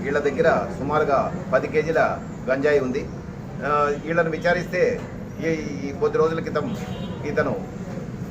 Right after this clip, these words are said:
రాజేంద్ర అనే వ్యక్తి చింతపల్లి దగ్గరికి వెళ్ళి అక్కడ ఒక రాజు అనే అతని దగ్గర ఒక ట్వంటీ కేజీస్ గాంజా తీసుకొని రావడం జరిగింది. ఇక్కడ పది కేజీల గంజా అమ్మడం కూడా జరిగింది. ఎవరెవరికి అమ్మారు, ఎక్కడ అమ్మారు, అది కూడా ఇంట్రాగేషన్లో,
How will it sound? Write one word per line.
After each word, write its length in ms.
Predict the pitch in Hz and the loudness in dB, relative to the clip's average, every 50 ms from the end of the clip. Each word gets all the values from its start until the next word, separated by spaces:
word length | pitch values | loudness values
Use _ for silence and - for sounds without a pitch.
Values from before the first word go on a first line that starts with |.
| - 113 | 0 2
రాజేంద్ర 420 | 123 139 - 156 160 - 156 156 | 4 4 6 6 4 6 6 4
అనే 180 | 147 151 143 143 | 4 4 2 2
వ్యక్తి 460 | 139 139 135 - - 147 - - - - - - - - - - | 2 0 0 0 0 2 2 2 2 2 0 0 0 0 0 0
చింతపల్లి 400 | - - - 180 170 170 165 165 | -2 2 2 2 4 4 2 4
దగ్గరికి 380 | 160 160 147 151 147 147 143 147 | 4 4 4 6 4 2 2 2
వెళ్ళి 300 | 143 143 143 147 160 160 - - - - | 2 2 2 0 0 -2 -2 -2 0 0
అక్కడ 440 | - 135 147 147 147 127 107 - - - - - | 0 2 4 4 4 4 4 2 0 -2 -2 -2
ఒక 120 | 131 120 131 | 0 0 2
రాజు 440 | 135 120 - 123 131 147 156 156 165 | 2 2 2 2 2 2 2 4 4
అనే 220 | 165 160 151 151 | 4 4 4 4
అతని 440 | 147 139 139 147 139 139 139 135 131 | 2 0 0 0 -2 -2 -2 -2 -2
దగ్గర 460 | 131 135 131 151 156 151 135 101 - - - - - - - - - - | 0 0 2 4 4 4 4 4 2 -2 -4 -6 -6 -4 -4 -4 -2 -2
ఒక 200 | - 139 143 139 | -2 2 2 2
ట్వంటీ 300 | 131 135 143 143 147 143 | 2 2 2 2 2 2
కేజీస్ 360 | 135 151 147 156 160 156 - | 2 2 2 4 2 2 0
గాంజా 320 | - 131 135 147 147 156 | 0 0 0 4 4 4
తీసుకొని 360 | 151 143 139 - - 131 135 135 | 4 2 0 -4 -4 -2 0 2
రావడం 320 | 135 135 135 - - - | 2 4 4 2 2 0
జరిగింది. 640 | - - - - - - - - - - - - 143 | 0 0 0 0 0 -2 -2 -2 -4 -4 -4 -4 -2
ఇక్కడ 400 | 135 - 156 151 139 110 95 - - - - - - - - | 0 2 4 4 4 4 2 0 -2 -2 -2 -4 -2 0 2
పది 160 | 135 135 135 | 2 2 4
కేజీల 340 | 131 151 156 165 156 143 139 | 4 4 4 2 2 0 0
గంజా 220 | 131 135 147 143 | 0 2 2 2
అమ్మడం 280 | 135 127 131 139 143 139 | 2 2 0 0 0 0
కూడా 180 | 139 139 135 131 | 0 0 0 0
జరిగింది. 640 | 127 127 123 123 123 117 - - - - - - | 0 0 -2 -2 -2 -4 -4 -6 -8 -6 -4 -2
ఎవరెవరికి 440 | 120 135 143 143 147 147 147 - - | 0 0 2 2 2 2 0 0 0
అమ్మారు, 460 | 135 127 127 135 127 123 127 131 131 | 0 0 0 0 0 0 0 -2 -2
ఎక్కడ 260 | 127 120 - - 135 135 | -2 -2 -2 -2 0 0
అమ్మారు, 300 | 135 135 131 127 127 131 | 0 0 0 0 0 0
అది 220 | 131 123 117 127 | 0 0 0 -2
కూడా 280 | 131 139 135 131 131 113 | -2 0 2 2 2 2
ఇంట్రాగేషన్లో, 800 | 110 110 117 127 131 131 131 120 - 123 120 120 117 107 92 | 0 0 0 0 0 0 0 -4 -4 -4 -2 -2 0 0 -2